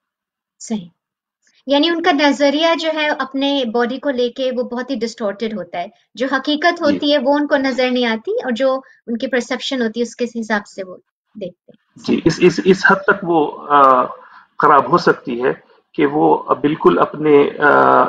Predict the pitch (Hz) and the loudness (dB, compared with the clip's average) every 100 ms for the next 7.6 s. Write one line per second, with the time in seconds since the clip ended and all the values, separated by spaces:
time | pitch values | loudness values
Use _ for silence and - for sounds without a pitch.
0 | - - 165 156 175 175 - 165 160 - | -2 -10 -4 0 2 2 0 -6 -6 -10
1 | - 165 175 165 139 127 - 120 117 - | -2 -2 -2 -2 2 2 0 0 0 -2
2 | 120 123 113 - - 120 127 123 120 - | -8 -8 -10 -10 -8 0 4 6 4 4
3 | 131 127 117 113 117 - 135 131 135 135 | 0 0 0 -2 -2 -2 -2 -2 -2 -2
4 | 143 143 143 151 151 165 131 120 113 110 | -2 -2 -4 -2 0 2 2 0 -2 -6
5 | 113 - 135 - - _ - 127 - - | -6 -4 -6 -6 -20 _ -2 0 0 -2
6 | 147 - 190 185 - 147 135 131 131 131 | 0 6 8 8 6 4 6 6 4 2
7 | 156 151 160 - 123 | 0 0 -2 0 2